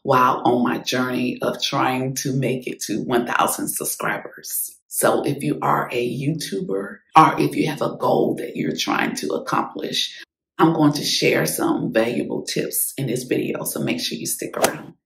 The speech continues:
It's very important to believe in yourself, and the reason why is because it's going to be hard for you to do what God has called you to do if you don't believe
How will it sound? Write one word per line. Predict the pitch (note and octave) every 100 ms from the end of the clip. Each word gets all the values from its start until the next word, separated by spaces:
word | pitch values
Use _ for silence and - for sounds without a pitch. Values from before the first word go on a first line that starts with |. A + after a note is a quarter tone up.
| _ - _ _
It's | D#3+ C#3
very | E3 D3
important | C#3+ C#3 D3 - -
to | - F2+ -
believe | B2+ C3 C#3+
in | -
yourself, | - - - - -
and | -
the | B2
reason | C3+ - C3
why | C3 C3+ C3
is | B2+ A#2+
because | - - - - - - - - _
it's | A#3+ B3 -
going | - D4+ C#4+
to | -
be | D3
hard | - - - - - -
for | -
you | - E3+ - D2+ -
to | - -
do | C#3 C2+
what | - -
God | C#3+ -
has | - -
called | - - - - -
you | - -
to | -
do | - C3 - - - -
if | - E3+ -
you | D#3+
don't | C3 - -
believe | B2 A#2+ - - -